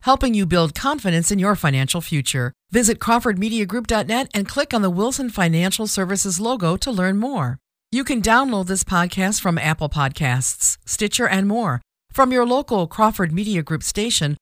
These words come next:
or at crawford media group dot net. And you can watch video of the podcast at my hope now dot com.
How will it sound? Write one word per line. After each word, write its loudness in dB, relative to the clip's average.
or 2
at 0
crawford 2
media 0
group -2
dot 0
net. 0
And 0
you 0
can 0
watch 0
video 2
of 0
the -2
podcast -2
at -2
my 2
hope -2
now 2
dot 0
com. -2